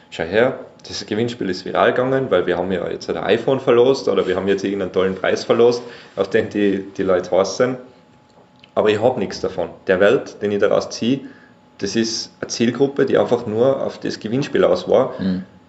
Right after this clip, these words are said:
Speaker 1: und nicht mehr und nicht weniger. Das hat mit dem Unternehmen relativ wenig zu tun. Und ich glaube,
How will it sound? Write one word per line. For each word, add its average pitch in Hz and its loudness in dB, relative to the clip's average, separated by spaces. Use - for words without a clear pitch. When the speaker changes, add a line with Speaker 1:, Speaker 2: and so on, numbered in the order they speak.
Speaker 1:
und 113 0
nicht 110 2
mehr 98 4
und 95 0
nicht 101 -2
weniger. 120 2
Das 92 -2
hat 101 -2
mit 98 -6
dem 95 -2
Unternehmen 95 -2
relativ 104 0
wenig 131 0
zu - -6
tun. 110 -2
Und 110 -2
ich 101 2
glaube, 104 6